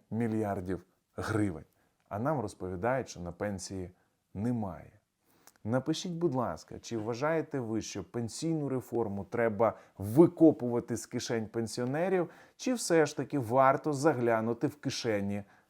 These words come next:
казнократів? Це перше. Друге, чи вважаєте ви, березневі доплати та індексації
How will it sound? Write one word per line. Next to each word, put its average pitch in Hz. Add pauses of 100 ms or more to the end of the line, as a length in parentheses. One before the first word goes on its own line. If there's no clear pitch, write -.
(200)
казнократів? 117 (140)
Це 165
перше. 120
Друге, 110 (320)
чи -
вважаєте 123
ви, 120 (260)
березневі 120
доплати 101
та 101
індексації 104